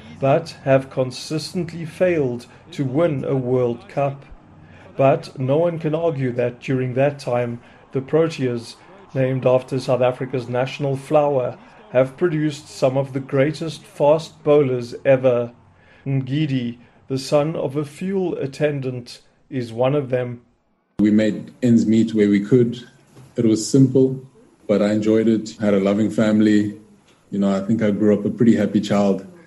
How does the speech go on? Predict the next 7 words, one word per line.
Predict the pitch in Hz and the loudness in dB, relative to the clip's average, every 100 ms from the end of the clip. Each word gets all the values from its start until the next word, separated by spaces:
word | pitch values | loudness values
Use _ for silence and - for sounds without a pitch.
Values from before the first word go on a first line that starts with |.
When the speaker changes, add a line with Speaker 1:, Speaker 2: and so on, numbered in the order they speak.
| _ _ _ - | _ _ _ -8
Speaker 1:
Ngidi's | 147 135 139 160 185 147 | -6 -4 -4 -4 -4 -4
mother | 131 127 135 139 | -2 -2 0 -2
worked | 127 131 143 143 - | 0 0 0 -4 -4
as | 147 123 | -2 -2
a | 127 | -4
domestic | 123 123 143 143 - 135 | -4 -4 -4 -6 -8 -8
helper | 143 151 156 143 127 120 | -2 -2 0 -2 -4 -6